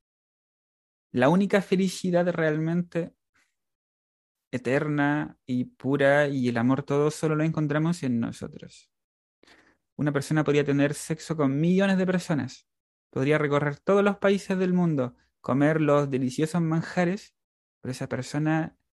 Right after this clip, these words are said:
esa, esa felicidad no representa ni el uno por ciento de la realidad de nuestro propio ser. Entonces, es importante buscar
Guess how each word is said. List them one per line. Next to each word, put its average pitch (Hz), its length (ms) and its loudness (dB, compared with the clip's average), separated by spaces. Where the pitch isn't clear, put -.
esa, 165 200 -6
esa 170 240 -4
felicidad 175 840 0
no 151 680 -2
representa 143 580 -4
ni 147 160 0
el 139 220 -2
uno 208 300 2
por 190 160 0
ciento 214 680 -6
de 131 160 -4
la 127 160 4
realidad 131 840 4
de 131 480 2
nuestro 127 420 0
propio 120 420 -2
ser. 107 320 -6
Entonces, 127 1000 0
es - 200 -10
importante 139 920 0
buscar 131 920 -2